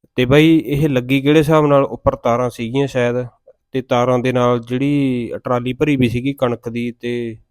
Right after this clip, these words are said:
ਹਜੇ ਹੜੱਬੇ ਵਿੱਚ ਦੀ ਕੱਢਣੀ ਸੀਗੀ, ਇਸ ਤਰ੍ਹਾਂ ਇਹ ਇਕੱਠੀ ਕਰਦੇ ਸੀਗੇ। ਤੇ ਉੱਪਰ ਤਾਰਾਂ ਲੱਗ ਗਈਆਂ, ਤੇ ਤਾਰਾਂ ਲੱਗਣ ਨਾਲ ਉਹ,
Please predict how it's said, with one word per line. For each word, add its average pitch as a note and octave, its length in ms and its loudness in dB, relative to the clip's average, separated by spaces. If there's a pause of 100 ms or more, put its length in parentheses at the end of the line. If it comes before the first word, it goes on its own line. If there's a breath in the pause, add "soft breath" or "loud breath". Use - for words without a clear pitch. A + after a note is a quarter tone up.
(640)
ਹਜੇ C#3+ 420 0 (320)
ਹੜੱਬੇ C3+ 260 0
ਵਿੱਚ D3 180 -2
ਦੀ C#3 160 -4
ਕੱਢਣੀ C#3 380 0
ਸੀਗੀ, A2+ 320 -8 (200)
ਇਸ B2 80 -6
ਤਰ੍ਹਾਂ C3+ 180 -4
ਇਹ C#3 60 -6
ਇਕੱਠੀ C#3 320 -8
ਕਰਦੇ G#2+ 380 -4
ਸੀਗੇ। A#2 320 -6 (1200)
ਤੇ B2+ 500 0 (120)
ਉੱਪਰ D3 220 -2
ਤਾਰਾਂ C3+ 360 2
ਲੱਗ C3 200 0
ਗਈਆਂ, C#3+ 220 -4
ਤੇ D3 100 -8
ਤਾਰਾਂ C3+ 300 -2
ਲੱਗਣ B2+ 280 -6
ਨਾਲ B2+ 300 -2
ਉਹ, C3 260 -8